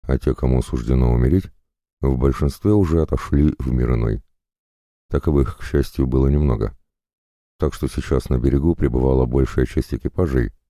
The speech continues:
оставив на кораблях лишь необходимый минимум. Пока матросы отрывались на берегу, их командиры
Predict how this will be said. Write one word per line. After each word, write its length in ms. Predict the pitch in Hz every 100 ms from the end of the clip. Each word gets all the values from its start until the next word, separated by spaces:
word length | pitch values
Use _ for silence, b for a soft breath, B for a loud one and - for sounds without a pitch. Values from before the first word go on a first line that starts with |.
| _ _
оставив 540 | - 62 - 64 60 -
на 80 | 57
кораблях 540 | - 65 73 78 -
лишь 240 | 65 64
необходимый 580 | 73 65 - 65 65 64
минимум. 460 | 64 58 55 53 50 _ _ _ _ _ _ _ _
Пока 240 | - 95 120
матросы 420 | 117 107 110 -
отрывались 540 | 92 85 85 82 73
на 100 | 73
берегу, 480 | 71 76 80 104 117 104 -
их 160 | 64
командиры 640 | - 67 67 67 101 107